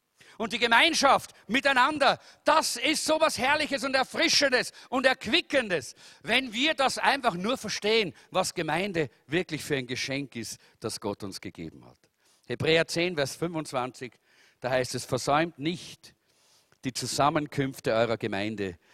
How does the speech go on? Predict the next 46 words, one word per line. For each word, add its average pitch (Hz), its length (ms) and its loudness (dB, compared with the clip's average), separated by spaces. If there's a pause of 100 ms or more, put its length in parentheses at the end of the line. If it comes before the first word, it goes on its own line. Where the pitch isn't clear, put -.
(220)
wie 127 140 -2
es 123 120 -2
sich 123 160 -8
einige 120 460 -2
angewöhnt 107 560 -6
haben. 87 320 -6 (480)
Ermahnt 131 480 0
euch 147 160 -2
gegenseitig, 139 640 -4
dabei 123 460 -4
zu 156 180 -6
bleiben. 92 500 -8 (360)
Ihr 151 140 0
seht 196 400 -2
ja, 127 240 2 (240)
dass 139 160 0
der 139 140 -2
Tag 131 320 -2
nahe 120 400 -4
ist, 104 160 -10
an 107 100 -12
dem 101 220 -10
der 92 80 -10
Herr 85 240 -12
kommt.“ 73 420 -20 (280)
Und 131 120 -6
da 156 60 2
möchte 202 240 2
ich - 60 -4
sagen, 190 260 4
ja, 190 220 8
an 214 100 -2
dem 220 160 -4
der 208 80 2
Herr 202 180 2
vom 208 160 -6
Himmel 214 300 -4
wiederkommt, 226 440 2 (140)
aber 285 500 6
auch, 311 120 0 (180)
wo 277 140 2
der 269 80 4
Herr 262 180 6
kommt 294 340 4
mit 294 140 0
Erweckung. 302 800 2